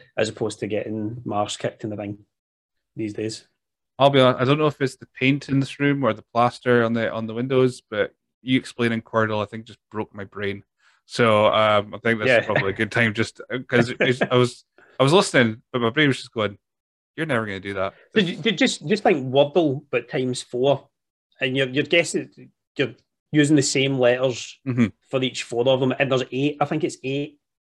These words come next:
Speaker 1: guesses you get at each of them, uh, because obviously it's, it's harder. But yeah, it's, it's good if you, if you like a wee mental workout in the mornings to, to wake you up, it's,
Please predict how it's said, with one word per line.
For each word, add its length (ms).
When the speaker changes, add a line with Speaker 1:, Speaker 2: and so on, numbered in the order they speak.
Speaker 1:
guesses 320
you 40
get 180
at 60
each 280
of 100
them, 240
uh, 480
because 340
obviously 460
it's, 480
it's 160
harder. 320
But 200
yeah, 280
it's, 320
it's 160
good 180
if 160
you, 60
if 120
you 100
like 180
a 40
wee 140
mental 320
workout 380
in 80
the 60
mornings 460
to, 240
to 180
wake 180
you 80
up, 240
it's, 380